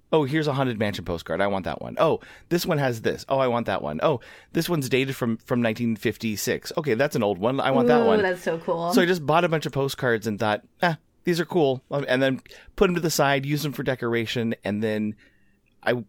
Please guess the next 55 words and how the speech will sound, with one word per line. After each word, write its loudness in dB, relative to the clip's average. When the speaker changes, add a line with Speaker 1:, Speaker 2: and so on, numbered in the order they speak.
Speaker 1:
kept -4
going 0
back 0
to -6
the -2
paper -4
shows -4
looking -2
for -4
maps, -2
but -2
then -2
also -4
most 0
of -4
the -4
stuff -4
that -4
were, -8
they -2
would -6
be -14
selling -4
would -6
be -8
postcards. -6
So -4
I -2
was -6
just -14
buying -6
more -8
postcards, -8
buying -6
more -8
postcards, -12
to -4
the 2
point 2
where 6
I 2
had 0
way 2
too -6
many -2
postcards -6
and -6
started -2
to -4
think, -2
"What, 4
Speaker 2:
<laughs> -2
Speaker 1:
what 2
should 0
I, 2